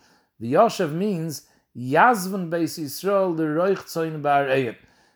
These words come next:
The Eden are gonna live calmly in their <clears throat> lands.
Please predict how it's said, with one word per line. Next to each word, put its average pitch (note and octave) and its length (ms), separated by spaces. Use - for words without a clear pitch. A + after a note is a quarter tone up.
The D#3 100
Eden G#3 300
are F3 120
gonna D3 280
live E3 340
calmly E3+ 680
in C#3 160
their A#2+ 300
<clears throat> C3+ 40
lands. E3 640